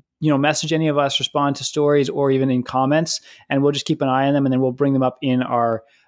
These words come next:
uh, future episodes. So then be listening for that. And, uh, we'll try to, at the end of each episode, have, like, a mailbag section where we answer some questions from the community,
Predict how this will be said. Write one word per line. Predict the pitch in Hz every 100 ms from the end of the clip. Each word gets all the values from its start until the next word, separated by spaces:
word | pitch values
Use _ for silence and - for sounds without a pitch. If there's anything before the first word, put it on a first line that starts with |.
| -
uh, | 117 113 - -
future | 160 151
episodes. | 151 147 143 - 117 107
So | -
then | 127 120
be | 123
listening | 139 - 143
for | 131
that. | 127 123 127 - _ _
And, | 127 123 120
uh, | 120
we'll | 120
try | - 143
to, | 143 139
at | 127
the | 135
end | 139
of | 143
each | 151 151
episode, | 139 - 151 135
have, | 131 123
like, | 117
a | 117
mailbag | 127 131 123 117 117
section | - 117 -
where | 120
we | 113 123
answer | 120 -
some | - 110
questions | 120 117 - 113 -
from | 127 117 113
the | 113
community, | - 120 117 113 113